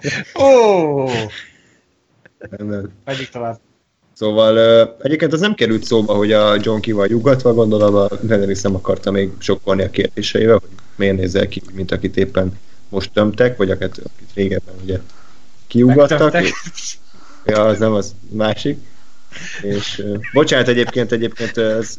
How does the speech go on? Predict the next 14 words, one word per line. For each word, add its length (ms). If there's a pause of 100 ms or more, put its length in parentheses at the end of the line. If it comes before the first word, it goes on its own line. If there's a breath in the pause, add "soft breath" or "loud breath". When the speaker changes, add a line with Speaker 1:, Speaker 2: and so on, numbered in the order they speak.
(160)
Speaker 2:
rohadtul 380
nem 120
ide 140
tartozik, 460
de 80
Aquabarről 560
voltam 360
ma, 140
és 60
szerintem 340
szétcsúzáztam 840
az 60
agyamat, 420
tehát 260